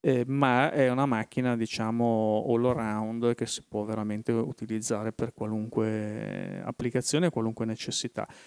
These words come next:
È una macchina, eh, con un costo importante, perché, eh,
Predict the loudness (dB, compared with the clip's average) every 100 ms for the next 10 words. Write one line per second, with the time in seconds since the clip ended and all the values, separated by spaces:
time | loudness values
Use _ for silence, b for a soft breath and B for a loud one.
0 | B B 4 6 4 4 2 2 4 4
1 | 0 _ B B _ _ 0 4 4 4
2 | 0 _ _ _ 2 4 4 2 2 2
3 | 0 0 0 0 -4 -2 -4 -2 -2 -4
4 | -2 -2 -2 -4 -10 _ -8 -6 -2 0
5 | 0 -2